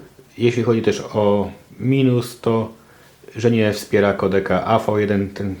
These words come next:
kodek się robi coraz bardziej popularny, coraz więcej aplikacji czy, y, filmów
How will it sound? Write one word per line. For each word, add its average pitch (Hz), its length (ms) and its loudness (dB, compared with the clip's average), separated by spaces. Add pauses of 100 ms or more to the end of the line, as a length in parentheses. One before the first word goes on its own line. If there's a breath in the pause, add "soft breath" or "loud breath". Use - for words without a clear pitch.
kodek 98 240 -4
się - 120 -8
robi 92 160 -4
coraz 98 220 -2
bardziej 92 240 -2
popularny, 90 600 -2 (400 loud breath)
coraz 95 280 0
więcej 92 540 -2 (760 soft breath)
aplikacji 104 640 -4
czy, 92 340 -4 (680)
y, 101 260 -8
filmów 101 520 -2